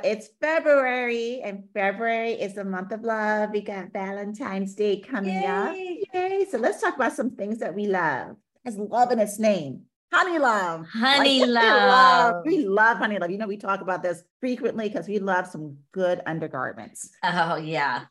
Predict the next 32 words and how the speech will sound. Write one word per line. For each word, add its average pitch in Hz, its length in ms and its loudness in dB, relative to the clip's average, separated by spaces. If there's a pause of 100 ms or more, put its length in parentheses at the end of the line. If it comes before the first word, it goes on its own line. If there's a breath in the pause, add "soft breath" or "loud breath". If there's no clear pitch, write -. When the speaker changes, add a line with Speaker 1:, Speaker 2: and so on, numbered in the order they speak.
Speaker 2:
Yeah. 165 240 -4
And 214 180 0
Speaker 1:
Yeah. - 80 0
Speaker 2:
I, 277 300 -4
I 339 200 0
actually 453 360 0
do. 240 500 -2 (580 loud breath)
Today's 226 360 2
sponsor 220 400 0
is 392 280 0
Honey 220 280 2
Love. 175 280 -4
And 269 140 0
I 302 80 4
love 320 100 -6 (280)
that 571 220 0
name, 226 520 0
actually. 160 760 -8 (200)
You 254 80 0
know, 226 240 4 (220 loud breath)
it's 277 320 0 (220 soft breath)
light 254 560 0
and 214 400 0 (320)
embracing, 233 720 2
just 403 280 2
like 285 320 2
Honey 311 300 -2
Love's 262 460 0
products. 415 560 -2
I 254 60 -2
mean, 269 180 -6
Speaker 1:
It 240 60 -10